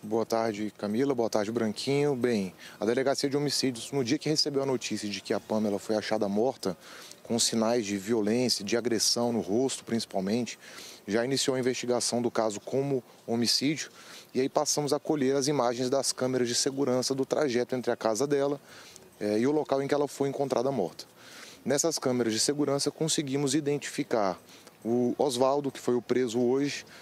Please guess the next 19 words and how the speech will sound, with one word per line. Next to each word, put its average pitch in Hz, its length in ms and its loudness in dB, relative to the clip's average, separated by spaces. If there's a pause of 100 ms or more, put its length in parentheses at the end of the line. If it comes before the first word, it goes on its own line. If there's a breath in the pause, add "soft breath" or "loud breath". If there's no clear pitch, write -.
(300 loud breath)
abordando 131 640 2
a 117 60 2
vítima 120 680 0
em 104 120 -2
via 104 200 0
pública. 135 560 0 (480 loud breath)
Ele 113 200 0
percebe 135 520 0
que 131 120 0
ela 120 120 2
tem 143 200 -2
uma 147 120 0
deficiência 117 640 0
mental, 113 480 0 (340 loud breath)
oferece 127 540 2
pra 113 160 0
ela 110 140 2
uma 127 160 0
flor, 143 440 -2